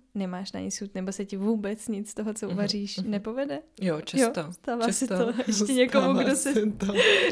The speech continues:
Speaker 1: <laughs> kdo se tím zabývá
Speaker 2: Jo.
Speaker 1: takhle hodně.
Speaker 2: Stává se to často a stává se to zrovna jako ve chvíli, kdy,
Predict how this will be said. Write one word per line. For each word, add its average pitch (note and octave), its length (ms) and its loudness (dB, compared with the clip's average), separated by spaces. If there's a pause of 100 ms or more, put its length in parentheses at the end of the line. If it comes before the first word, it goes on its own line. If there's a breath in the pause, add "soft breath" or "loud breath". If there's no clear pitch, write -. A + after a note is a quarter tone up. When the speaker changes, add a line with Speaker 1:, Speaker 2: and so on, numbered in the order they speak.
Speaker 1:
<laughs> E4+ 40 -2
kdo D4 140 2
se C4+ 140 0
tím B3 240 0
zabývá A3 240 6
Speaker 2:
Jo. A3 180 4
Speaker 1:
takhle A3 260 -2
hodně. G3+ 380 -2 (120)
Speaker 2:
Stává E3+ 360 2
se E3+ 120 -6
to A3+ 80 -2
často G3 360 -2
a F#3+ 100 0
stává E3 300 -4
se - 100 -8
to F3 120 -6
zrovna E3 320 -2
jako E3 200 -4
ve E3+ 100 0
chvíli, E3+ 380 -4
kdy, E3 480 -4